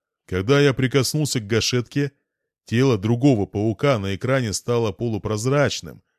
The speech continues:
и выстрелом разнесло сразу же все жизненно важные органы. Панцирь потрескался,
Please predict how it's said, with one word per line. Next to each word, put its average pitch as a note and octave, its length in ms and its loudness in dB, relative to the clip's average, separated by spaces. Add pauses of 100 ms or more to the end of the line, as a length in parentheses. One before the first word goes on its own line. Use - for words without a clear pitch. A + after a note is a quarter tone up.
(120)
и F2 100 -8
выстрелом A2 720 -2
разнесло F2+ 520 -4
сразу B2 440 -2
же A#2 180 -2
все C#3+ 360 -2
жизненно G#2+ 440 -4
важные F2+ 380 -4
органы. D2+ 500 -6 (540)
Панцирь C3 540 0
потрескался, G#2 920 -2